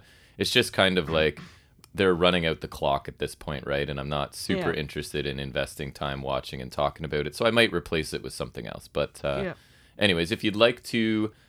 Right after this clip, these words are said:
Speaker 1: contact us, F N S wrestling at gmail dot com, F N S underscore wrestling underscore podcast on Instagram, or leave a comment in the YouTube. In the YouTube? <laughs> Yeah. Can, I promise I will get back to you no matter what.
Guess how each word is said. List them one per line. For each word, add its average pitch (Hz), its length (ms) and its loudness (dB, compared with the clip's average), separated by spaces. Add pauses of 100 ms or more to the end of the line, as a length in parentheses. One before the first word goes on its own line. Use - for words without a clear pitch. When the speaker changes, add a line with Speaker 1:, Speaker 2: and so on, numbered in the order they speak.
(160)
Speaker 1:
contact 110 520 2
us, 107 260 2
F 110 160 2
N 98 120 0
S 90 160 -4
wrestling 87 320 0
at 78 120 -2
gmail 85 360 -2
dot 71 180 0
com, 87 420 0
F 110 200 2
N 101 80 -2
S 90 240 -4
underscore 101 500 -2
wrestling 80 400 -2
underscore 76 460 -6
podcast 73 680 -2
on 69 140 -8
Instagram, 82 560 -2 (260)
or 104 100 0
leave 104 200 -2
a 90 40 -2
comment 82 540 -2
in 80 140 -2
the 71 120 -6
YouTube. 78 460 -6 (460)
In 90 100 0
the 69 100 -4
YouTube? 117 500 -4 (580)
<laughs> - 320 -16
Yeah. 104 320 4 (320)
Can, 92 160 -2
I 85 160 4
promise 87 480 2
I 82 140 4
will 80 120 -2
get 73 200 -4
back 73 260 0
to - 80 -8
you 76 80 -2
no 73 160 -4
matter 69 280 -4
what. 85 280 2